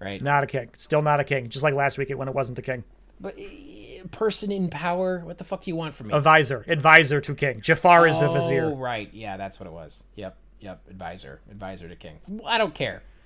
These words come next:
Speaker 1: Fine. Yeah, some guy
Speaker 2: Clearly.
Speaker 1: died, and then he be-, uh, some guy died. Someone else. Someone else became the advisor, right? Or was it the same guy?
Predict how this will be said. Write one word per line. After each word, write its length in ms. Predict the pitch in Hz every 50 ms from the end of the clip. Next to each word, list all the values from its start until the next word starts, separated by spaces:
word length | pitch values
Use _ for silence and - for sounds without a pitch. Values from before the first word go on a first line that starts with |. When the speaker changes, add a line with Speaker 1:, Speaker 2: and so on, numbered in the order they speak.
| - - -
Speaker 1:
Fine. 340 | - 208 180 151 120 101 185 -
Yeah, 300 | 139 139 127 95 - -
some 260 | - - 175 185 196
guy 120 | 175 175
Speaker 2:
Clearly. 160 | 196 185 156 143
Speaker 1:
died, 240 | 156 156 147 147 143
and 100 | 139 135
then 80 | 139 139
he 60 | 139
be-, 160 | 135 135 - - 117
uh, 180 | 143 135 123 135
some 240 | - - 196 196
guy 120 | 190 180 175
died. 380 | 165 160 156 151 147 143 139
Someone 260 | - 147 139 143 139 135
else. 380 | 139 160 180 - - - - -
Someone 260 | - - 143 135 135
else 400 | 156 240 359 370 - - - -
became 360 | - 285 285 - 330 349 339
the 100 | 339 339
advisor, 500 | 339 320 349 330 359 330 349 370 381 330 - -
right? 240 | - 202 277 370 - - _ _ - _ - - _ _ _ _ _ _ _ _ _
Or 80 | 180 202
was 100 | 214 185
it 80 | 196
the 60 | 190 180
same 240 | - 214 202 190 180
guy? 300 | 175 147 113 85 -